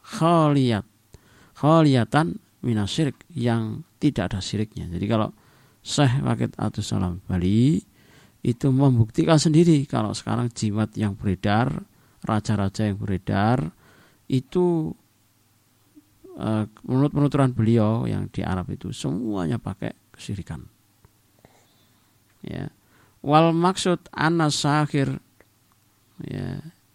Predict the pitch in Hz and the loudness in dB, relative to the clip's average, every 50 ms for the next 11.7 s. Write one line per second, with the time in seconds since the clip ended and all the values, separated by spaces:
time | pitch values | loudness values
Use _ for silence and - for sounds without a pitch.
0 | _ _ _ _ - - - 87 - - - - 123 117 110 120 113 107 98 95 | _ _ _ _ -16 -12 -10 -10 -10 -8 -6 -4 -4 -4 -2 -2 -2 -2 -2 -2
1 | 92 92 95 98 104 107 107 107 101 90 90 85 85 - 98 98 - 104 - - | -2 -2 -2 -2 -2 -4 -4 -6 -6 -8 -6 -6 -8 -8 -8 -8 -8 -8 -8 -8
2 | 82 78 80 90 - - 113 120 123 - 160 156 156 147 131 - - - - - | -8 -8 -8 -8 -8 -6 -6 -4 -4 -4 -4 -4 -4 -4 -6 -6 -8 -10 -12 -14
3 | - - - - - - - - - - 135 123 117 - - 120 107 101 98 - | -14 -16 -16 -16 -16 -16 -14 -12 -10 -8 -6 -6 -6 -6 -6 -6 -4 -6 -8 -8
4 | - 98 98 113 - _ _ _ _ - - - - 110 110 110 113 - - _ | -10 -10 -10 -10 -14 _ _ _ _ -14 -10 -8 -8 -8 -8 -8 -12 -16 -18 _
5 | _ _ _ - - - 127 101 95 101 101 92 - - 101 98 _ - - 117 | _ _ _ -14 -8 -6 -4 -4 -4 -4 -6 -8 -10 -10 -14 -14 _ -4 -4 -4
6 | 107 - - 117 107 - 101 - - - - 85 95 98 92 90 90 73 - _ | -4 -4 -6 -8 -8 -8 -10 -14 -14 -14 -12 -10 -8 -8 -8 -10 -12 -14 -18 _
7 | _ - - 127 110 104 113 98 90 90 92 90 101 - _ - - 98 95 98 | _ -4 -2 -2 -2 -2 -4 -4 -4 -6 -8 -10 -10 -14 _ -8 -6 -6 -6 -6
8 | 101 98 95 95 90 87 - - - 127 123 110 98 95 - _ - - - - | -8 -8 -8 -8 -8 -10 -10 -8 -10 -8 -8 -6 -8 -8 -10 _ -20 -20 -20 -20
9 | - - - - - - - _ _ _ - - 143 151 165 170 170 170 156 165 | -20 -20 -20 -20 -20 -20 -20 _ _ _ 0 2 4 6 6 6 4 4 4 4
10 | 160 165 160 156 151 - 160 151 - 165 143 156 131 127 127 135 131 127 127 120 | 4 4 4 2 2 0 -2 -2 0 -2 -2 0 2 2 2 2 2 0 0 0
11 | 117 113 107 - - - 123 120 - 85 - - 127 | 0 0 -2 -4 -4 -2 -2 -2 -2 -6 -12 -16 -18